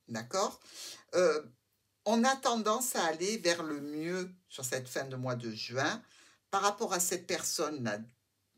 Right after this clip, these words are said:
amicale ou amoureuse ou, ou, ou dans le travail qui vous aurait un peu cassé les pieds et fait douter, euh,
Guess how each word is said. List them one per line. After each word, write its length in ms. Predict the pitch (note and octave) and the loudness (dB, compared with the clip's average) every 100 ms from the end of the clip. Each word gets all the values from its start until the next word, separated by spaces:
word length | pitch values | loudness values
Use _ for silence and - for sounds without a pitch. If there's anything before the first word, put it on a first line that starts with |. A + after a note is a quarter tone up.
| - - _ _ | -20 -20 _ _
amicale 840 | D#3+ D#3+ E3 D3 - C#3 C3+ C#3 | 2 2 -2 -8 -2 4 4 4
ou 200 | C3 C3+ | 0 0
amoureuse 880 | C3+ C3 C#3+ B2+ B2 B2 C3+ C3 B2 | 2 2 -2 -6 0 2 2 2 -6
ou, 40 | A#2+ | -10
ou, 440 | B2+ B2+ B2 A#2+ - - - - | -12 -10 -10 -10 -14 -20 -20 -18
ou 80 | D3+ | -2
dans 180 | D#3+ D#3 | 2 2
le 240 | D3 C#3+ | 0 -6
travail 880 | A#2+ - E3+ B2 A#2 C3 C#3 A#2 A#2 | -6 0 0 2 4 4 0 -4 -6
qui 140 | - | -10
vous 220 | C#3 C#3+ C3+ | -14 -8 -6
aurait 220 | C3 C#3 | -2 -2
un 100 | B2+ | -4
peu 160 | C3 | -6
cassé 340 | F3+ C3 C3 D3 | -4 -2 -2 -4
les 140 | B2 | -6
pieds 440 | A#2+ - E3 E3+ D3 | -8 -6 -2 -2 -2
et 60 | |
fait 220 | B2+ D3+ | -6 -8
douter, 640 | C#3 B2+ D3 - G3 A3 A#3 - - - _ _ | -10 -10 -14 -8 -4 -4 -6 -14 -20 -20 _ _
euh, 180 | C3+ C3 | -6 -6